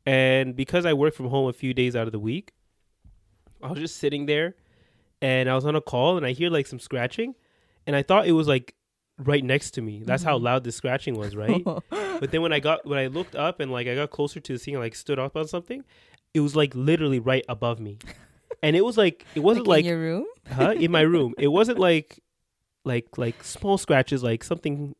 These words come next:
Speaker 1: you know, like, something tiny.
Speaker 2: Mm.
Speaker 1: It sounded like something big was up there, like, scratching a post, like, about to rip the wood apart.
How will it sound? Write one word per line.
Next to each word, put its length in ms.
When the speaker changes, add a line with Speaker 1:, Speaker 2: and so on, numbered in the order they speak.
Speaker 1:
you 120
know, 100
like, 300
something 300
tiny. 400
Speaker 2:
Mm. 220
Speaker 1:
It 80
sounded 240
like 260
something 360
big 340
was 160
up 160
there, 180
like, 220
scratching 560
a 60
post, 340
like, 220
about 220
to 60
rip 280
the 100
wood 220
apart. 340